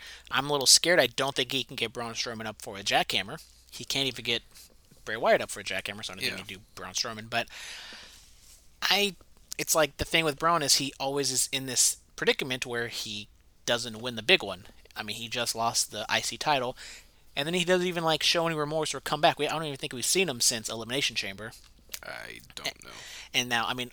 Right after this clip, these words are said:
Speaker 1: I, we haven't seen, I haven't seen SmackDown yet, so we don't know exactly how they played this out.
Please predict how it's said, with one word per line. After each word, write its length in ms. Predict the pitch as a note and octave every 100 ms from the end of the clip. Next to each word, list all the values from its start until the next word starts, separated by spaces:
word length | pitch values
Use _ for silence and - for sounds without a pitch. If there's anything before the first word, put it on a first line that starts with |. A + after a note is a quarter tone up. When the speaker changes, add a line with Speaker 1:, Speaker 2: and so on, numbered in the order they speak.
| -
Speaker 1:
I, 140 | - C3+
we 140 | C#3
haven't 280 | C#3+ D3+ C3+
seen, 340 | - D3+ C#3 A#2
I 120 | C#3
haven't 220 | C3 A#2
seen 100 | A#2
SmackDown 440 | - C3 - G#2
yet, 120 | G2+ -
so 100 | A#2+
we 100 | B2
don't 120 | A#2
know 80 | A2+
exactly 360 | G#2+ G#2+ A#2
how 300 | A2 - B2+
they 260 | A#2+ A#2+ A2
played 360 | - - B2+ A#2+
this 160 | A2+
out. 300 | A#2+ C#3+ -